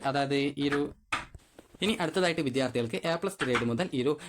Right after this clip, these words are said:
ഏ, ഇ ഗ്രേഡ് വരെ കിട്ടുന്നതിനായിട്ട് എത്ര മാർക്കാണ് വേണ്ടത് എന്നുള്ള കാര്യമാണ് നമ്മൾ നോക്കാനായിട്ട് പോകുന്നത്.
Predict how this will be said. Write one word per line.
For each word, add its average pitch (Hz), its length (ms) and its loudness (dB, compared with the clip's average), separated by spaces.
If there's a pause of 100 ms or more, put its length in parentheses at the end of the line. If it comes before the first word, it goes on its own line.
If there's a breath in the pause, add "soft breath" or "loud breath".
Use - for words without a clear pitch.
(160 loud breath)
ഏ, 139 160 2
ഇ 147 160 2
ഗ്രേഡ് 185 280 2
വരെ 156 140 2
കിട്ടുന്നതിനായിട്ട് 127 600 0
എത്ര 175 220 -4
മാർക്കാണ് 131 400 0
വേണ്ടത് 113 300 2
എന്നുള്ള 113 240 0
കാര്യമാണ് 113 320 0
നമ്മൾ 123 200 0
നോക്കാനായിട്ട് 117 460 -2
പോകുന്നത്. 147 260 0